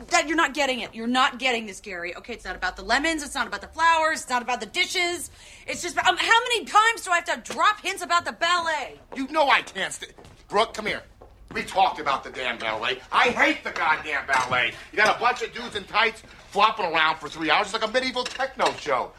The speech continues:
Speaker 2: It's a nightmare. I sit there in a sweat. The whole thing. I do. Wondering when the hell's the goddamn nightmare gonna end? Go to a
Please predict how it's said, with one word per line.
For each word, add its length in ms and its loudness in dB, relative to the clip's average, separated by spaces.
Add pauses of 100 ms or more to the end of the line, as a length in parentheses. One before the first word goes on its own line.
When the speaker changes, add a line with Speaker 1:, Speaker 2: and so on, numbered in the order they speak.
(120)
Speaker 2:
It's 100 -4
a 60 0
nightmare. 400 2
I 80 0
sit 160 -8
there 80 -6
in 60 -4
a 40 -6
sweat. 400 -6
The 100 -4
whole 140 -4
thing. 160 -14
I 120 2
do. 160 -2 (100)
Wondering 240 2
when 80 -2
the 80 0
hell's 260 0
the 60 -6
goddamn 420 2
nightmare 280 -2
gonna 200 -6
end? 260 -4 (280)
Go 80 -6
to 100 -2
a 80 -8